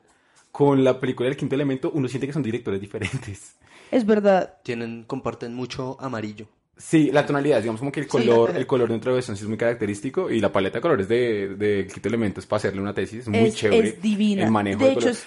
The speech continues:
Speaker 1: las referencias también visuales, como por ejemplo el,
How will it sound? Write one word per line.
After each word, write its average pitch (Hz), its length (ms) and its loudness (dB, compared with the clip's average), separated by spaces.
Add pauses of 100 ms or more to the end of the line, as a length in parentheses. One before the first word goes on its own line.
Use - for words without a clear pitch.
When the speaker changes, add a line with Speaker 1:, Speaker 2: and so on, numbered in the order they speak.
(100)
Speaker 1:
las 113 200 4
referencias 107 720 2
también 104 520 -2
visuales, 107 500 2
como 113 180 -4
por 113 140 2
ejemplo 101 960 -2
el, 95 760 -2